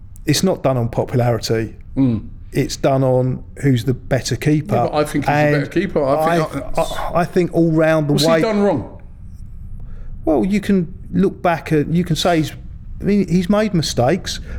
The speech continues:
Speaker 1: and he's, I mean,
Speaker 2: Every
Speaker 1: even
Speaker 2: keeper does.
Speaker 1: I mean, even, but maybe he's made more mistakes than, than Raya.
Speaker 2: Premier League
Speaker 1: Um,
Speaker 2: Player of the
Speaker 1: and,
Speaker 2: Year
Speaker 1: and if you
Speaker 2: last year.
Speaker 1: Yeah, if you look at the interview, I mean, it, people have said that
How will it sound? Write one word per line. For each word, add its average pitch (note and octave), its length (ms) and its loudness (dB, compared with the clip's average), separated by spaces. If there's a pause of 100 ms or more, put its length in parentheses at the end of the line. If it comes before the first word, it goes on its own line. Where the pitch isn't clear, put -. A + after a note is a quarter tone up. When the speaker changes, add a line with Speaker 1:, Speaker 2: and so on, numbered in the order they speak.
(120)
Speaker 1:
and F3 160 2
he's, F3 240 2
I - 40 -2
mean, F#3+ 140 4
Speaker 2:
Every A#3+ 200 2
Speaker 1:
even G#3+ 100 4
Speaker 2:
keeper E3+ 220 0
does. F#3+ 240 2
Speaker 1:
I F#3+ 60 4
mean, G3 180 0
even, A3 420 0 (380)
but - 160 0
maybe F3+ 260 2
he's E3 100 -2
made E3+ 220 2
more F3 220 4
mistakes D#3+ 480 0
than, D#3+ 420 0 (360)
than D#3+ 200 4 (140)
Raya. D3 520 0 (180)
Speaker 2:
Premier F#3 260 0
League E3 100 4
Speaker 1:
Um, E3+ 180 6
Speaker 2:
Player D#3+ 240 4
of C3 120 -2
the C#3 60 2
Speaker 1:
and, E3+ 100 2
Speaker 2:
Year C#3+ 120 2
Speaker 1:
and - 100 4
if - 40 0
you F#3+ 60 4
Speaker 2:
last - 140 -2
year. G#2+ 220 0 (680)
Speaker 1:
Yeah, A3 100 2
if - 200 -2
you G3+ 60 6
look B3 180 4
at A#3+ 80 0
the G#3 100 4
interview, C#3 380 2
I - 40 -2
mean, D#3 220 2
it, - 480 -2
people A3+ 200 -2
have F#3 120 0
said D#3 300 0
that C3+ 240 0